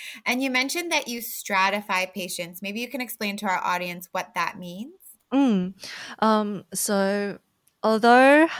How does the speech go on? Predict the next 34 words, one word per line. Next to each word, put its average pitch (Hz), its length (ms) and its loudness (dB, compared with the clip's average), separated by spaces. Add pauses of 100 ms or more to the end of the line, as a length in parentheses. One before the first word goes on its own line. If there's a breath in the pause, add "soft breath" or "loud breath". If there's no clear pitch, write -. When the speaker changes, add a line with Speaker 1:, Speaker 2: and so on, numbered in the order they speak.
Speaker 2:
I 214 80 4
like 214 280 6
to 196 380 6 (220 loud breath)
brag 202 400 10
about 190 280 4
immunotherapy 196 1040 2
and 202 200 0
say 196 380 4
all 196 220 4
Speaker 1:
<laughs> 196 80 2
Speaker 2:
these 202 140 0
amazing 185 540 2
things 185 380 0
about 202 340 2
it, 247 200 2 (340 loud breath)
um, 214 400 4
it 233 120 4
is, 311 340 4 (460)
it 233 120 10
does 247 180 10
also 208 340 4
come 196 280 0
with 196 260 0
own, 190 380 2 (320)
come 247 380 2
with 202 200 0
its 190 220 -2
own 185 200 0
set - 600 -4
of 170 340 0
side 156 240 -2
effects, - 640 -6 (120)
right? 175 320 -4
So, 180 420 0